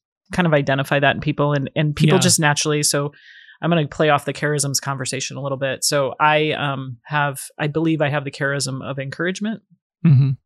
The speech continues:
Speaker 1: which I thought it was evangelization forever. We also do, like, an interview,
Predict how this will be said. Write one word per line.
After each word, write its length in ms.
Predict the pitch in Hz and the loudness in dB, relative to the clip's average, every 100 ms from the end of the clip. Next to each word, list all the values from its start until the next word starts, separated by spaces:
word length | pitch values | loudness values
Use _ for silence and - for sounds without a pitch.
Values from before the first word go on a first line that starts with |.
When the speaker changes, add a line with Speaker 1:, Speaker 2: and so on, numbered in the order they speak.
| - | 0
Speaker 1:
which 240 | 160 160 | 2 4
I 180 | 156 147 | 4 2
thought 260 | 147 156 160 | 2 2 2
it 60 | |
was 120 | - 151 | 0 -2
evangelization 720 | 156 151 156 147 147 - 151 | 0 -2 -2 -2 -4 -4 -4
forever. 420 | - 147 156 156 | -2 -2 0 -4
We 140 | 160 | -2
also 340 | 151 156 165 151 | -2 -2 -4 -4
do, 180 | 151 147 | -6 -4
like, 160 | 151 151 | -4 -4
an 80 | |
interview, 500 | 151 160 160 165 165 | -6 -6 -4 -6 -6